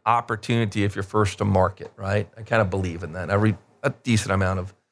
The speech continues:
marketing books and business books, but first to market's a big thing, right? And so I'm watching it develop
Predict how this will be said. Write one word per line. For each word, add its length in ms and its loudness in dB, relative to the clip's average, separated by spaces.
marketing 440 4
books 360 2
and 240 2
business 360 2
books, 360 0
but 220 -2
first 320 2
to 60 0
market's 400 0
a 80 -8
big 280 -8
thing, 200 -18
right? 300 -4
And 140 -2
so 120 4
I'm 200 0
watching 360 2
it 180 -4
develop 560 2